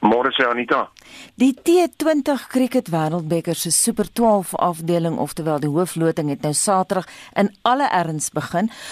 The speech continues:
Speaker 2: Kom ons loer na die vier wedstryde wat afgehandel is, se uitslae, Pieter.
Speaker 1: Ja, Saterdag se twee wedstryde was gekenmerk deur die bal wat die kolf oorheers het. Nou, in die eerste wedstryd het, eh, die Proteas teen Australië gespeel. Suid-Afrika kon net honderdagtien vir nege aanteken,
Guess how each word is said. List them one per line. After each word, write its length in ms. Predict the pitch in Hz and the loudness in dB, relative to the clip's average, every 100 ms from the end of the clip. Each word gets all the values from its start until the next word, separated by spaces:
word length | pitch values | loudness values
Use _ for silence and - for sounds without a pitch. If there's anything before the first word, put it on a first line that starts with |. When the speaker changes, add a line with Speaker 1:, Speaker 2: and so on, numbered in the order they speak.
| - | -12
Speaker 2:
Kom 160 | - 294 | -2 0
ons 160 | 311 285 | 2 2
loer 160 | 294 | 2
na 120 | 262 | 2
die 120 | 254 254 | 2 0
vier 300 | 277 277 233 | 2 2 4
wedstryde 680 | 226 226 - 226 214 202 190 | 2 2 -2 2 2 2 2
wat 240 | 185 - | 0 0
afgehandel 800 | - 226 - 254 233 190 185 165 | 0 0 -2 0 2 4 2 0
is, 220 | 165 - | 0 0
se 80 | 220 | 0
uitslae, 500 | 104 196 - 226 220 | 0 -2 -2 0 0
Pieter. 300 | - 226 277 - _ _ _ _ - - - - - | -2 -2 -2 -4 _ _ _ _ -20 -12 -10 -8 0
Speaker 1:
Ja, 200 | 214 165 | 2 2
Saterdag 440 | 135 127 151 131 | 0 0 0 0
se 120 | 131 | 0
twee 160 | 127 120 | 0 2
wedstryde 380 | 117 113 117 110 | 0 0 0 0
was 140 | 107 | -2
gekenmerk 500 | 110 - 117 117 113 | -2 0 2 0 0
deur 100 | 107 | -2
die 100 | 101 | 0
bal 240 | - 147 | 0 0
wat 120 | 131 123 | 0 -2
die 100 | 107 | 0
kolf 260 | 175 180 123 | 0 0 2
oorheers 400 | 113 98 104 - | 0 2 0 0
het. 140 | 165 | 0
Nou, 120 | 113 | 0
in 60 | 98 | -2
die 120 | 87 | 0
eerste 240 | 143 - | 0 -2
wedstryd 480 | 139 127 - 160 170 - - - | -2 -2 0 0 0 -8 -16 -6
het, 300 | - 98 107 | 0 0 0
eh, 100 | 98 | -2
die 100 | 98 | -4
Proteas 420 | 92 92 120 120 | -6 -2 0 0
teen 140 | - 101 | 0 -4
Australië 520 | 95 - 151 180 180 | -2 0 0 2 0
gespeel. 440 | 165 - 175 175 | 0 -2 0 0
Suid-Afrika 560 | 147 120 110 120 120 117 | 0 0 0 0 -2 -2
kon 140 | 113 110 | 0 -2
net 140 | 117 | -2
honderdagtien 760 | 90 104 110 101 101 - 110 | 0 0 0 0 -2 -2 -8
vir 140 | 90 90 | -4 -2
nege 280 | 87 117 123 | -2 0 -2
aanteken, 460 | 123 120 120 110 | -2 -2 -2 -4